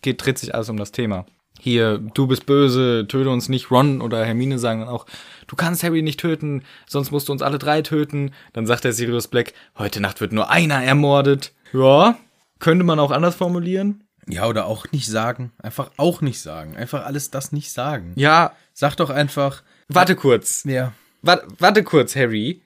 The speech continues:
Speaker 2: Ja.
Speaker 1: Ich muss dir mal was erklären jetzt.
Speaker 2: Oh, was, was, was?
Speaker 1: Äh, ja, hier
Speaker 2: Du
Speaker 1: ist
Speaker 2: hast
Speaker 1: so ein
Speaker 2: mich grad entwaffnet.
Speaker 1: Ja, ich will dir nur kurz erklären, ich will dir nichts. Ich hab auch deine Eltern nicht umgebracht.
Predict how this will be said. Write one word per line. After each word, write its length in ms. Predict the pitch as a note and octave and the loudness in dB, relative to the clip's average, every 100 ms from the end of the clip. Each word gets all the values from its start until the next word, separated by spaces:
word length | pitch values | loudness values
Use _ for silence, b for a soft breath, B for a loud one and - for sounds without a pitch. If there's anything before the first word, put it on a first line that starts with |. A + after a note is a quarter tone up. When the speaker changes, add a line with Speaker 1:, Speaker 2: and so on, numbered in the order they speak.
| _ | _
Speaker 2:
Ja. 260 | A2+ A#2 G#2 C#3 | -6 -4 -2 2
Speaker 1:
Ich 100 | D#3 | 4
muss 160 | G3+ | 4
dir 100 | A3 | 4
mal 140 | F#3 F3 | 4 4
was 160 | F#3 | 4
erklären 460 | D#3+ - F3+ D#3 A#2+ | 0 0 2 2 0
jetzt. 460 | A2 A#2+ - - - | 0 -2 -4 -12 -8
Speaker 2:
Oh, 140 | B2 | -6
was, 340 | A2 D3 D3 - | -2 -2 -2 -4
was, 240 | D3 C#3+ D3 | -4 -2 -2
was? 400 | D3 C#3 - _ _ _ - | -2 -2 -10 _ _ _ 2
Speaker 1:
Äh, 260 | D3 D3+ - - | 4 4 0 0
ja, 220 | D#3 D3+ | 6 6
hier 240 | D3+ F3 | 6 4
Speaker 2:
Du 60 | E3+ | 2
Speaker 1:
ist 140 | F3 | 2
Speaker 2:
hast 80 | D3+ | 2
Speaker 1:
so 40 | F3 | 2
ein 40 | |
Speaker 2:
mich 120 | D#3+ - | 0 0
grad 180 | E3 | 0
entwaffnet. 720 | C#3+ A#2+ D3+ D3+ B2 G#2 - - _ - | -2 0 0 0 -6 -8 -8 -20 _ 0
Speaker 1:
Ja, 200 | E3 D#3 C#3+ | 4 4 2
ich 200 | D#3 F#3 | 2 2
will 100 | G3 | 4
dir 100 | F#3 | 4
nur 160 | G#3+ | 2
kurz 280 | - A#3+ - | 4 2 2
erklären, 480 | F#3 G3 F#3+ E3+ - | -2 0 0 0 -2
ich 180 | E3 - | -6 0
will 220 | A3 G#3 | 0 0
dir 200 | E3 D3 | 0 -2
nichts. 520 | C#3 F3+ - - - - | -2 -4 -6 -12 -10 -6
Ich 160 | - | -2
hab 100 | G#3 | 0
auch 140 | F#3+ F3+ | 0 0
deine 260 | F3 E3+ | 0 2
Eltern 380 | D#3+ A3+ A#3 G3 | 2 2 2 0
nicht 160 | D3 C#3 | 0 -4
umgebracht. 680 | C3+ C#3+ C3+ B2+ D#3+ - | -6 -6 -2 0 0 -2